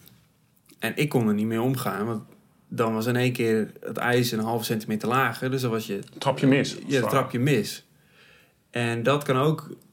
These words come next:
Speaker 1: als je band verkeerd is of je ronding verkeerd is, dat je schaats niet meer goed stuurt. En dat je dus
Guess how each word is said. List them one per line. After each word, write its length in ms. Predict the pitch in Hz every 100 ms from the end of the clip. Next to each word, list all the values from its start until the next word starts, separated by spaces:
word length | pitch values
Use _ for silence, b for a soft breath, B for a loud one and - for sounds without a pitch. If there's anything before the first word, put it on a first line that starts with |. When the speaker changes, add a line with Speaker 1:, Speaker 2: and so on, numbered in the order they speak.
| _ _ _ - - -
Speaker 1:
als 180 | 117 117
je 280 | 113 110 107
band 280 | 123 160 156
verkeerd 380 | 113 101 98
is 80 | -
of 120 | 120
je 80 | 120
ronding 400 | 113 139 156 113
verkeerd 360 | - - 95 101
is, 80 | 120
dat 160 | 120
je 200 | 120 113 117
schaats 400 | - 127 135 143
niet 140 | 123
meer 100 | 110
goed 200 | - 110
stuurt. 380 | - 101 117 147
En 140 | - 123
dat 160 | 120
je 60 | 113
dus 340 | 110 107 147